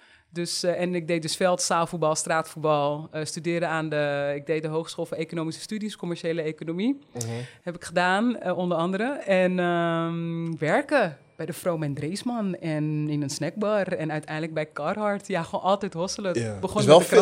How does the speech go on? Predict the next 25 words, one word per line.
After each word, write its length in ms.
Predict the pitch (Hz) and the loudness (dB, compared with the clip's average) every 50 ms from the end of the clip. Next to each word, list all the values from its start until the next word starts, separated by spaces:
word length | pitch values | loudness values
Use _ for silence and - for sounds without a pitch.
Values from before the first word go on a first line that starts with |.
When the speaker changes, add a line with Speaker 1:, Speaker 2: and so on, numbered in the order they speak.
| 214 | 8
Speaker 1:
krantenwijk. 520 | 208 - - 196 202 208 220 220 185 135 113 | 8 8 8 10 10 10 10 8 8 6 4
Speaker 2:
tegelijk? 160 | - - - - - - - - - - - _ _ | 0 -10 -16 -16 -20 -20 -20 -20 -20 -20 -20 _ _
Of 80 | - 196 | 2 4
Speaker 1:
Ja, 100 | 214 202 | 6 6
Speaker 2:
wel? 80 | 208 | 8
Speaker 1:
altijd, 320 | 214 208 208 214 196 190 185 | 6 6 6 4 4 4 4
altijd, 360 | 175 175 170 156 143 147 147 | 2 2 2 2 0 0 0
ja. 180 | 160 151 139 | 0 0 0
Speaker 2:
Ja. 240 | 135 104 104 - - - - _ _ _ _ - 120 | 0 -2 -6 -12 -16 -20 -20 _ _ _ _ -4 -2
Speaker 1:
Veel 140 | 127 135 180 | 0 2 2
Speaker 2:
I-, 40 | 175 | 0
Speaker 1:
dingen 220 | 165 165 160 160 151 | 0 0 -2 -2 -2
doen. 200 | 147 135 131 139 | -4 -6 -6 -4
Speaker 2:
deed 260 | 131 120 107 117 117 | -4 -2 2 2 2
je 60 | 123 | 4
dat 320 | 123 123 120 113 - 120 110 | 4 2 0 0 -2 -6 -6
bewust 460 | - 117 110 107 127 156 180 - - | -4 -2 2 6 6 6 6 6 2
of 180 | - 135 120 - | 0 -2 -2 -2
is 140 | 127 120 - | -2 -2 0
dat 220 | - 127 117 - | 0 0 0 0
een 180 | 123 113 110 110 | -2 -4 -2 -2
soort 280 | - - 110 104 98 | -2 -2 -4 -4 -2
uitlaatklep? 640 | - 123 139 151 - 143 - - - 143 139 139 139 | 2 2 2 2 0 -4 -6 -2 -2 0 0 0 -2
Wat, 300 | - 117 120 120 120 - | -2 -4 -4 -4 -2 -4
eh 340 | 123 120 117 117 113 113 113 | -4 -4 -2 -2 -4 -6 -6